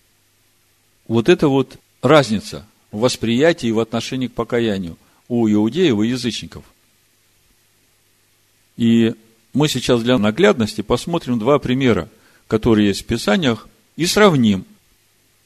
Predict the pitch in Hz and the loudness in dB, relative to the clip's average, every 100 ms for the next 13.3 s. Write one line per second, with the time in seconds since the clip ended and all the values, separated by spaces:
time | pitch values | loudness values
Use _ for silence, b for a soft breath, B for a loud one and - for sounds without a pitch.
0 | _ _ _ _ _ _ _ 127 147 135 | _ _ _ _ _ _ _ 0 2 2
1 | 117 127 131 131 113 - 123 113 117 117 | 2 0 2 2 2 -2 -6 -2 2 4
2 | 113 110 - _ _ _ 107 117 - - | 2 -2 -8 _ _ _ -2 -2 0 2
3 | 123 107 107 104 120 151 226 165 104 107 | 4 4 2 2 0 0 0 2 0 -2
4 | 147 _ _ _ _ _ _ 120 117 123 | -8 _ _ _ _ _ _ -6 -2 -4
5 | 104 98 92 92 - 110 107 - 90 95 | -4 -4 -4 -6 -2 0 -2 -4 -6 -6
6 | 85 78 _ _ _ _ - 110 127 110 | -6 -12 _ _ _ _ -6 -2 0 0
7 | 104 104 104 104 107 92 80 - 90 - | -2 -2 -2 -4 -4 -8 -8 -14 -20 -20
8 | _ _ _ _ - 117 139 185 226 196 | _ _ _ _ -4 0 2 2 2 0
9 | 180 170 147 - _ _ _ _ - 131 | 0 0 -2 -8 _ _ _ _ -10 -8
10 | 127 - 160 - 127 123 110 120 120 104 | -4 2 2 2 0 0 -2 0 0 0
11 | 95 98 98 98 98 95 113 151 208 202 | -4 -8 -6 -4 -4 -2 -2 0 0 -2
12 | - _ _ - 104 - 139 135 117 101 | -10 _ _ -4 -4 -2 0 0 0 0
13 | 98 85 - | -2 -4 -12